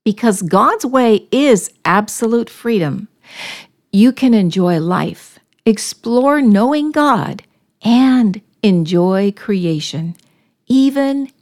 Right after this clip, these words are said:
in tough times. Then we have proactive. Deliberately pursue God's will without fear, knowing he is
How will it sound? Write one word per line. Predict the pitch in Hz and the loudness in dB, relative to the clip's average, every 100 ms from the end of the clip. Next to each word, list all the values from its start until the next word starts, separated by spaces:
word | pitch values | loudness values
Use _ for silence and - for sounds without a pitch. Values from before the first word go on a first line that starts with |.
| _ | _
in | 202 214 214 220 | 0 2 2 -2
tough | - 226 - - | -8 -10 -10 -14
times. | - 160 - - - - _ _ _ _ _ _ _ _ _ _ - | -14 -14 -14 -16 -16 -18 _ _ _ _ _ _ _ _ _ _ -6
Then | 170 202 214 202 | 0 2 2 0
we | 175 | 0
have | 180 170 220 | 0 -2 -8
proactive. | - - 190 196 185 160 - 139 190 - _ _ _ _ _ _ _ - | -14 -2 -2 0 -2 -4 -8 -14 -14 -20 _ _ _ _ _ _ _ -6
Deliberately | 156 185 269 311 330 | -2 0 0 0 -2
pursue | 339 339 311 - 220 214 | -2 -4 -4 0 2 2
God's | 196 165 180 185 175 | 0 0 0 -2 -4
will | 156 147 135 151 - _ - | -4 -4 -4 -8 -12 _ -2
without | 254 - - 254 359 | -2 -2 -4 -4 -6
fear, | - - - 262 190 147 156 - _ _ - | -12 -18 -6 -4 -2 -4 -8 -14 _ _ -4
knowing | 202 196 247 277 277 277 277 269 _ | 2 4 4 2 0 -2 -6 -10 _
he | _ 240 | _ -4
is | - 170 147 | -2 -2 -4